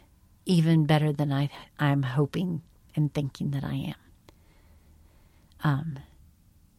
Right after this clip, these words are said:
and I look forward to being able to share it even more with you guys on what my thoughts are. But until then, I hope you have a great week,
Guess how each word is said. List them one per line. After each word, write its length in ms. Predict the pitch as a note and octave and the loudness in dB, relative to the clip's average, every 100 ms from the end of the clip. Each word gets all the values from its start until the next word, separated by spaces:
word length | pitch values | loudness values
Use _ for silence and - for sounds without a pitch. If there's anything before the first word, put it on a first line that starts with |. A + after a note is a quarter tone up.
| _ _ - | _ _ -2
and 380 | D3+ C3+ C#3 C#3 | 2 2 2 -2
I 300 | - D3 C#3+ C#3 G#3 | 0 0 0 -2 -2
look 280 | F3+ D#3+ E3+ | 2 2 2
forward 400 | - D#3+ C#3 D#3 | 0 2 2 0
to 120 | - | -6
being 220 | D3+ C#3+ | -2 0
able 240 | C#3+ C#3+ C3+ | 2 0 -2
to 140 | D#3 | -6
share 420 | - - D#3 C#3+ | -8 -2 2 2
it 160 | C#3 - - - - | 2 -2 -12 -20 -4
even 280 | F3 D#3 D#3 | 0 4 4
more 200 | D3 C#3+ | 2 0
with 240 | D#3+ - | -2 -4
you 100 | D#3+ | -4
guys 340 | C#3+ D3 D#3+ - | -2 -4 -6 -8
on 320 | - C#3 C#3 | -4 -2 -2
what 240 | C#3 C#3 - | -2 -4 -2
my 100 | C#3+ | -2
thoughts 340 | C#3+ - - | -2 -4 -6
are. 200 | - - - - - - - - - - - | -6 -6 -10 -14 -16 -14 -14 -14 -14 -14 -2
But 140 | D3 D3 | 0 2
until 340 | C#3+ - E3 | 2 4 6
then, 540 | F#3 D4 A3 A3 C#4 - - - - - - - - - - - - | 8 8 8 8 6 4 -6 -20 -20 -20 -20 -20 -20 -20 -20 -20 -2
I 100 | - | 4
hope 220 | D#3+ E3 D#3+ | 6 6 4
you 60 | |
have 120 | D3+ | 2
a 40 | C#3+ | 2
great 200 | D3+ D#3+ | 0 0
week, 360 | E3 F3 - | -2 -6 -10